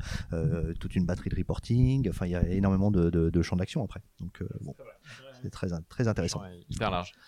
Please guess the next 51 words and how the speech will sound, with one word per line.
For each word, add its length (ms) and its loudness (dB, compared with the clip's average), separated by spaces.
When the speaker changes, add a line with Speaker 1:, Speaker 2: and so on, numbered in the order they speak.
Speaker 3:
Euh, 400 6
Victor, 260 0
malheureusement, 380 0
on 80 0
arrive 180 0
à 60 2
la 120 2
fin 160 -8
de, 520 -2
de 60 -4
Speaker 1:
Malheureusement. 400 4
Speaker 3:
l'interview. 300 -4
Ouais, 160 -2
parce 180 -20
qu'on 140 -14
aurait 160 -8
bien 180 -6
aimé, 160 -6
euh, 240 -2
continuer. 600 -6
Euh, 320 -2
est-ce 200 -6
que 80 -4
tu 260 -12
veux, 140 -4
euh, 640 0
rajouter 360 -4
quelque 220 -4
chose, 320 -8
euh, 320 -6
qui 140 -20
te 80 -16
tient 180 -4
à 100 0
cœur 480 0
ou 440 -10
qu'on 120 -10
n'aurait 180 -8
pas 140 -6
abordé, 460 -2
une 100 -6
question 320 -10
que 20 -20
t'aurais 200 -8
voulu 180 -14
qu'on 160 -10
te 60 -16
pose, 260 -6
euh, 80 -6
par 140 -14
rapport 360 -6